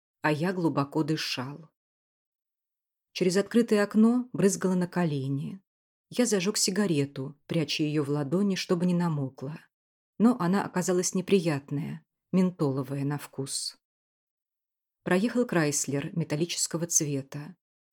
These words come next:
но вода падала стеной, и я не разглядел, тот ли. Становилось все темнее. Молнии и скрежет, словно жесть разрывают на части.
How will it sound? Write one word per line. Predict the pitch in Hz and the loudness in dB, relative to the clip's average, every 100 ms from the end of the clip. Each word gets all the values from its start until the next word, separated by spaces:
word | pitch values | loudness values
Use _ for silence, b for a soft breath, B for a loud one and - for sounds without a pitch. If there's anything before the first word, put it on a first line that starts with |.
| - | 0
но | 214 226 | 2 4
вода | 165 151 170 | 2 2 0
падала | - 160 147 147 | 0 0 0 0
стеной, | - - 160 202 220 | -2 -2 -2 0 0
и | 202 - | -2 -4
я | 175 220 | 0 4
не | 220 | 4
разглядел, | 208 175 196 196 147 139 139 _ | 4 2 0 0 -2 -2 -4 _
тот | - 156 139 | -4 -4 -4
ли. | 147 139 160 _ _ _ _ _ _ _ _ _ _ | -6 -6 -6 _ _ _ _ _ _ _ _ _ _
Становилось | - 175 170 160 226 220 220 - | -4 0 0 0 2 2 0 -2
все | - - 185 | -2 0 0
темнее. | - 175 156 139 156 156 190 - _ _ _ _ _ | 0 0 0 -2 -4 -6 -10 -14 _ _ _ _ _
Молнии | 165 208 226 208 196 | 2 4 4 4 2
и | - | 0
скрежет, | 190 - 160 147 135 143 - - _ _ | -2 0 0 0 -4 -8 -12 -20 _ _
словно | - 170 143 139 | 2 4 4 0
жесть | 139 151 196 - - | -2 -2 -2 -4 -4
разрывают | 151 143 147 156 165 165 | -2 -2 -2 -2 -4 -4
на | 165 | -6
части. | 160 - 139 - - - 175 | -4 -6 -4 -4 -4 -6 -10